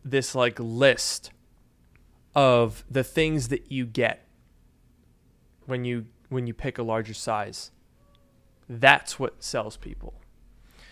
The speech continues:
You can do, you know, Apple has gotten very good at this with fourteen Plus and regular fourteen, the Pro Max, the regular Pro. Now they're doing it with MacBooks, fourteen, sixteen, the Air, thirteen, fifteen.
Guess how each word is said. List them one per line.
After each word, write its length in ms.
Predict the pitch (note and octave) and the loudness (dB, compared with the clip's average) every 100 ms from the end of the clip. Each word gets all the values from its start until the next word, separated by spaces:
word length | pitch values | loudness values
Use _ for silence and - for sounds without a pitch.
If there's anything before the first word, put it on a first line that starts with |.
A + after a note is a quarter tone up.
| - - - | -20 -20 -10
You 180 | C#3+ D3+ | -4 0
can 220 | F#3 D#3+ | 2 2
do, 500 | C#3 F#3+ F#3+ F3+ E3+ E3 | 4 6 8 8 8 6
you 120 | D#3 | 6
know, 380 | D3 C#3 C3 - - - - - - - - | 8 8 4 0 -8 -16 -20 -20 -20 -20 8
Apple 320 | D3 D#3 F3 D#3+ | 10 10 8 2
has 140 | C3+ | 4
gotten 280 | D#3+ D3+ C#3 | 4 4 2
very 220 | D3 C#3+ | 2 2
good 240 | C3 C#3 | 2 2
at 120 | B2+ - | 0 -2
this 300 | A2 A2 C3+ | -4 -4 -4
with 340 | A#2 - - _ - - | -4 -6 -20 _ -20 -10
fourteen 520 | - C#3+ - C#3 A#2 | -2 -2 -2 -8 -8
Plus 640 | - C3+ B2 - - - _ _ _ _ - | -2 2 2 0 -8 -12 _ _ _ _ -12
and 180 | A#2+ A2+ | -6 0
regular 380 | B2+ B2+ B2+ B2+ | 0 0 -2 -2
fourteen, 640 | C#3+ A#2+ - C3 B2 B2+ - - | -4 -6 -6 -8 -8 -10 -14 -14
the 60 | |
Pro 260 | - C3+ C3 | -6 0 0
Max, 280 | B2+ B2+ - | 0 -2 -4
the 80 | A#2 | -6
regular 320 | A2+ A#2+ A#2 | -4 -4 -6
Pro. 340 | - A#2+ A2+ - - - B2 | -2 0 0 -4 -20 -14 2
Now 180 | A#2+ | 4
they're 120 | D3 D3+ | 4 4
doing 260 | D#3 D3+ | 2 2
it 100 | D#3 | 0
with 140 | E3 D3+ | -2 2
MacBooks, 720 | E3+ F#3 - D3 - - - | 4 4 2 -2 -2 -10 -10
fourteen, 580 | - - E3+ - E3 D#3 | -10 -4 -4 -4 -6 -6
sixteen, 640 | - E3+ - - D3+ A2+ A2 | -4 -6 -6 -6 -4 -4 -2
the 140 | A#2 | 2
Air, 260 | D3+ D3+ B2+ | 6 6 4
thirteen, 500 | - D#3 - D#3 C#3+ | 0 -2 -2 -8 -4
fifteen. 520 | D#3+ D#3 - B2 | 0 -2 -2 -8